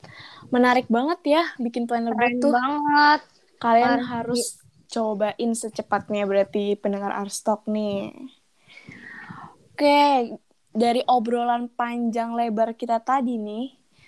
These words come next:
Speaker 1: eh, teman-teman Arstalk, kita bisa simpulin bahwa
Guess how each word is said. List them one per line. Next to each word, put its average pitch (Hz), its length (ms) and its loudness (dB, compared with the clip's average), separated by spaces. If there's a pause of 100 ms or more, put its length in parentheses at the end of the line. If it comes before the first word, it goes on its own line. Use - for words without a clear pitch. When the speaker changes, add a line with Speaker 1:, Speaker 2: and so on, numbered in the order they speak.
(300)
Speaker 1:
eh, 220 380 2 (500)
teman-teman 233 480 0
Arstalk, 220 640 0 (320)
kita 254 240 0
bisa 262 240 0
simpulin 233 800 0
bahwa 226 400 2